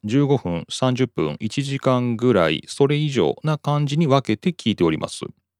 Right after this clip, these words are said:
なるほど。「通勤の移動が徒歩含めて一時間。」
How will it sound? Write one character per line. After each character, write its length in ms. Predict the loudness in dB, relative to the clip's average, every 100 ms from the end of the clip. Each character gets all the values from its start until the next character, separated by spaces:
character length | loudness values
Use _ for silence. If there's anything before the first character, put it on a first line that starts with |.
| _
な 80 | -4
る 60 | -4
ほ 80 | -8
ど。 160 | -14 _ _ _ _ _ _ _
「通 220 | 2 2
勤 300 | 4 2 2
の 180 | 4 4
移 140 | 2 4
動 240 | 4 4
が 160 | 4 0
徒 200 | 0 0
歩 220 | 2 0
含 280 | -2 -2 0
め 120 | 0
て 240 | 2 2 2
一 340 | -8 2 2
時 180 | 2 -4
間。」 220 | -2 -2